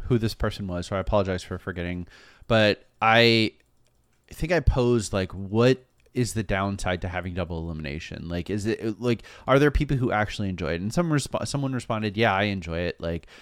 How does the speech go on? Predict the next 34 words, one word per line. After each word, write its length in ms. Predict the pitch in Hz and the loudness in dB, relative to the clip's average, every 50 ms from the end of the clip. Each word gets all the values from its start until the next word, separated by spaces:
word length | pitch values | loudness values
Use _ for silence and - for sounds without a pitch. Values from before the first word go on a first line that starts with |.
| - - _ _ _ - | -20 -20 _ _ _ -4
I, 340 | - 92 92 92 92 92 - - | -2 0 2 2 2 2 2 2
I 340 | - 107 113 107 110 107 - _ _ _ - | 2 4 4 4 2 0 -2 _ _ _ -8
may 240 | 123 120 127 127 | -4 0 0 0
be 140 | 123 127 123 | 2 2 2
misrepresenting 920 | 117 120 113 - - - _ - - 120 110 - 110 98 104 98 101 98 98 | 2 0 0 -2 -6 -14 _ -6 -2 -2 0 0 0 0 0 -2 -2 -2 -2
this 140 | 101 98 | -2 -2
part 280 | - - - 101 98 104 | -2 -2 0 0 0 0
of 100 | 110 113 | 0 2
it, 220 | 117 117 110 _ | 0 0 0 _
but, 180 | - 104 - _ _ _ - | -4 -4 -4 _ _ _ -8
like, 360 | 110 92 90 90 90 - - - - _ _ _ _ _ _ - | -6 -4 -2 -4 -4 -6 -10 -18 -20 _ _ _ _ _ _ -6
I 720 | 95 95 98 98 98 98 95 95 95 95 95 95 95 85 - _ _ _ _ _ _ _ - | -2 0 2 2 4 2 2 2 0 0 0 -2 -2 -4 -8 _ _ _ _ _ _ _ -4
am 460 | 107 104 104 101 98 98 98 98 95 - - | -2 0 0 0 0 0 -2 -4 -6 -8 -8
more 200 | 113 113 113 110 | -4 -2 0 0
of 60 | 107 | 0
a 40 | 120 | -2
casual 480 | - - - 120 117 123 117 127 123 120 | -2 -2 0 2 2 2 2 0 -2 -2
viewer, 460 | 113 117 120 120 120 117 117 117 117 | -2 -2 0 2 2 4 4 4 2
and 480 | 110 76 90 95 92 95 92 95 95 104 - | 2 0 -2 -4 -4 -4 -4 -6 -6 -6 -4
I 160 | - 107 113 | 0 2 4
really 300 | 123 131 123 120 117 113 | 4 4 4 4 2 2
enjoy 420 | 110 107 104 104 98 98 98 101 98 | 0 0 0 0 0 2 2 0 0
the 280 | 87 95 95 95 95 | -2 -4 -6 -6 -6
very, 500 | 90 90 87 92 107 107 110 117 117 113 | -6 -6 -4 -2 2 2 4 4 4 2
very 420 | 107 90 90 107 107 101 101 98 90 | 0 -2 -2 -2 0 0 0 0 -2
high 300 | 90 - 101 101 101 95 | -4 -4 -2 -2 0 0
stakes. 520 | - - - 98 90 90 87 - - - | -2 -4 -4 -2 -2 -2 -4 -6 -8 -6
Like, 280 | 95 85 85 85 - - - - - _ _ _ _ _ _ - | -4 -2 -4 -4 -6 -10 -18 -20 -20 _ _ _ _ _ _ 0
if 180 | 117 117 - | 0 2 4
you 80 | 123 127 | 4 4
have 220 | 113 139 147 107 | 6 4 4 2
one 440 | 98 95 101 107 110 117 113 117 117 | 0 -2 0 0 0 0 0 -2 -2
bad 640 | 110 110 104 98 101 101 101 98 95 98 98 98 101 - _ - | 0 2 2 4 4 4 4 2 0 -4 -8 -14 -18 -20 _ -12
series, 840 | - - - 113 110 110 104 98 90 82 82 90 90 - - - | -8 -6 -2 0 0 2 2 0 0 -2 -4 -4 -4 -6 -8 -10